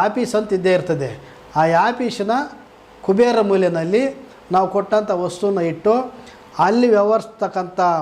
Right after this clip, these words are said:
ಮೂಲ ವ್ಯಕ್ತಿಗಳು ಒಬ್ರು ಇರಲಿ, ಇಬ್ರು ಇರಲಿ, ನಾಲ್ಕು ಜನ ಇರಲಿ, ನಮ್ಗೆ ಹೇಳಿದ್ರೆ ಇಂತಿಂಥವ್ರು ನಾವು ಮೂಲ, ಮೂಲಕರ್ತರು, ಆ ಕಂಪನಿಗೆ, ಆ ಕಾರ್ಖಾನೆಗೆ ಮೂಲಕರ್ತರು ನಾವಿದ್ದೀವಿ, ನಮ್ಮ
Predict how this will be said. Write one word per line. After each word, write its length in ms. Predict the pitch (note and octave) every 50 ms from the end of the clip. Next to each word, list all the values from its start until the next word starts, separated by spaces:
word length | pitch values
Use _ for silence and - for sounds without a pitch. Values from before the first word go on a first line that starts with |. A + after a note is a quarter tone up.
| D3 D#3+
ಮೂಲ 180 | F#3 A3 A#3+ A#3+ A3+ G#3 G3+
ವ್ಯಕ್ತಿಗಳು 420 | F#3+ G3 - - G#3 G3+ F#3+ F3 E3 F3+
ಒಬ್ರು 200 | F#3 F3 G3 G3+ G3+ F#3+
ಇರಲಿ, 240 | F3+ F#3 F#3+ G3 G3 G3 G3 F#3 F#3
ಇಬ್ರು 180 | F#3 E3+ F#3 F#3+ F#3 F3+
ಇರಲಿ, 220 | F3+ F#3 F#3 F#3 F3 E3
ನಾಲ್ಕು 200 | E3 E3+ E3+ D3+ F3
ಜನ 100 | E3+ F3 E3+ E3 D#3+
ಇರಲಿ, 200 | D#3 E3+ F3+ F3+ F3 D#3+
ನಮ್ಗೆ 200 | D#3+ D#3 D3+ D#3
ಹೇಳಿದ್ರೆ 320 | E3 E3 D#3 D3+ D#3+ G3 A3+ A#3+ A#3 - - - - - - - F3 G3+
ಇಂತಿಂಥವ್ರು 600 | F#3 F3+ G3+ F#3 F3 G3 F3+ E3+ F#3+ G#3+ G#3 G#3 G3+
ನಾವು 120 | F#3+ F#3 F3 F3 F3+
ಮೂಲ, 140 | G3 G#3 G#3 G3+ - - E3+ F#3
ಮೂಲಕರ್ತರು, 560 | G#3+ A3 - - F#3 F3 - F3+ F3 F#3+ F#3+ F3 E3+ D#3+
ಆ 20 | D#3+ D#3+ D3+ - F3
ಕಂಪನಿಗೆ, 440 | F3 D#3+ - F#3 F#3 F3 E3+ F#3 G3 F3+
ಆ 40 | - - E3
ಕಾರ್ಖಾನೆಗೆ 520 | E3 E3 - - D#3+ D#3 D#3 D#3 G3 A#3+ B3+ B3 - - - - - - - D#3 F3+
ಮೂಲಕರ್ತರು 520 | G#3 A3+ G3+ - G3 F3+ F3+ - E3+ E3+ F3
ನಾವಿದ್ದೀವಿ, 520 | E3 E3 E3+ E3 D#3+ E3 E3 F3 F3+ F3+ D#3+ C3 - - - - - - - - - - E3+ F3+
ನಮ್ಮ 140 | F#3+ G#3